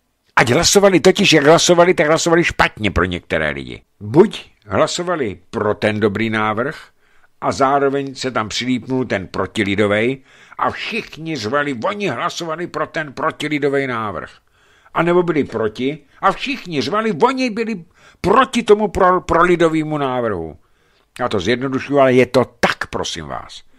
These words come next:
Takže prosím vás, musíte si uvědomit vždycky, ž-, jakým způsobem se předkládají ty zákony.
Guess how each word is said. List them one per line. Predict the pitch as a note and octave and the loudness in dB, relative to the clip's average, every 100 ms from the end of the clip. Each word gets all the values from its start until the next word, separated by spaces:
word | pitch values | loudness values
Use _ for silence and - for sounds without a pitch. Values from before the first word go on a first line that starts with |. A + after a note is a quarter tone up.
| _ _ _ _ _ _ - | _ _ _ _ _ _ -8
Takže | F2 A#2 | -2 -2
prosím | - B2+ - D#3 | 0 0 0 0
vás, | E3 C#3+ G#2+ | 0 0 -4
musíte | A2 B2 C3 - D#3 C#3+ D3+ | -2 0 0 -2 -4 -2 -4
si | - D3+ | -2 -4
uvědomit | - G#2+ A2+ G#2+ A2 B2 | -2 -2 0 0 -2 -2
vždycky, | A2+ F2+ F2+ A#2+ - - G2 F2+ - - | -4 -4 -4 -4 -6 -4 -6 -6 -14 -8
ž-, | G2 F2+ F#2+ | -4 -2 -4
jakým | F#2 A#2+ - F3 F#3 | -2 -2 0 0 2
způsobem | D3+ - C#3 C#3+ - D3 D#3 D#3 | 2 0 0 0 4 4 4 0
se | - C3+ | 0 2
předkládají | - - F3 - E3 C3+ A#2 G2+ G2 F2 F2 F#2 A#2 | 2 0 -2 -2 2 4 4 2 0 0 -2 -6 -10
ty | A#2 | -12
zákony. | F2 F2 D2 - D2+ C#2 D2 | -4 -2 -2 -6 -10 -10 -14